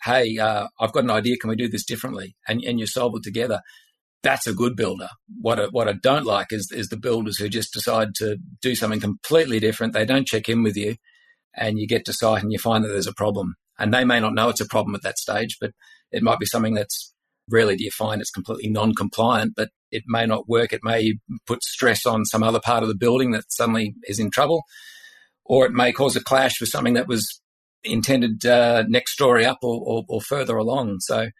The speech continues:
yeah, communication just makes such a difference to the success of, of the project and success of the relationship.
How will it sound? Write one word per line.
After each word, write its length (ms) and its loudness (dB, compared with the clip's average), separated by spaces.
yeah, 220 0
communication 720 0
just 160 -6
makes 220 -4
such 180 0
a 60 -4
difference 420 -4
to 180 -4
the 140 -8
success 420 0
of, 120 0
of 220 0
the 100 -2
project 500 0
and 100 -2
success 380 -2
of 80 -10
the 100 -2
relationship. 580 -2